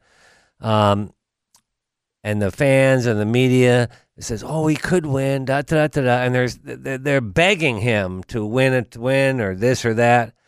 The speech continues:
He goes out and he plays the first day. Yeah, some good. His, his putting pace was off a little bit, maybe 'cause he changed to a different Bridgestone ball that went farther, but maybe it wasn't as soft. I don't know. He hasn't played, he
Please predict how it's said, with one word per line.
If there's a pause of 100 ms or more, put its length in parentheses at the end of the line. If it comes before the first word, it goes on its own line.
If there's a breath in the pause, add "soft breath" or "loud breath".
(320)
He
goes
out
and
he
plays
the
first
day. (600)
Yeah,
some
good. (100)
His, (360)
his
putting
pace
was
off
a
little
bit,
maybe
'cause
he
changed
to
a
different
Bridgestone
ball
that
went
farther,
but
maybe
it
wasn't
as
soft.
I
don't
know.
He
hasn't
played, (260)
he